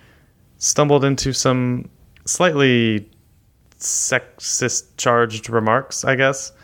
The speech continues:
And, uh, things got pretty interesting at Tribal Council once again. So I think we should talk about that before we <laughs> dive into the strategy for the second week in a row,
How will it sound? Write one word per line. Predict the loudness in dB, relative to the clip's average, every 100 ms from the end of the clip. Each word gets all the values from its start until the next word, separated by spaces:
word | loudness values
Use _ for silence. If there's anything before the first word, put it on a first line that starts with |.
| -20 -20 _ _ _ -2
And, | 2 2 2 2
uh, | 4 4 2 -2
things | -2 0
got | 0 0 0 -4 -2
pretty | 2 2
interesting | 0 0 2 2
at |
Tribal | 2 2 2
Council | 2 0 2 2
once | 4 2
again. | 2 2 2
So | 0 0
I |
think | 2 0 2
we |
should | 0 -2
talk | 0 0 0
about | 0 2 2 2
that | 2 2 0 -8 -20 _ _ _ _ _ _ _
before | -8 0 4
we | 4
<laughs> |
dive | 4 2 2
into | 2 4
the | 2
strategy | 2 2 2 2 0
for | 2 0 2
the |
second | 0 -2 -2
week | -2 -2
in | 0
a | 0
row, | 2 0